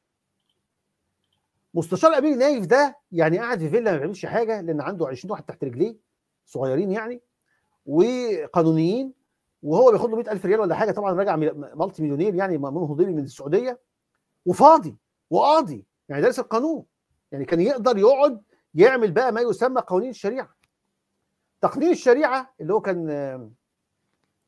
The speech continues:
عايز نفتكر اسم رئيس مجلس الشعب اللي هو مسك بعد ح-، السادات، آه، ص-، صوفي أبو طالب.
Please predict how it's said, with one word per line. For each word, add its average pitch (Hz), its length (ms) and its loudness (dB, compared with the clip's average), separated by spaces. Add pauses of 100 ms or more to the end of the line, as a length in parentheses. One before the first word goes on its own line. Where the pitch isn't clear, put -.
(100)
عايز 135 280 -8
نفتكر 135 480 -4
اسم 147 240 -8
رئيس 147 280 -4
مجلس 139 180 -6
الشعب 151 280 -4
اللي 120 160 -6
هو 143 120 -2
مسك 151 240 -10
بعد 113 560 -8
ح-، 120 120 -18
السادات، 120 640 -10 (760)
آه، 120 720 -4
ص-، 185 160 -6
صوفي 208 380 -4
أبو 160 100 2
طالب. 127 260 -6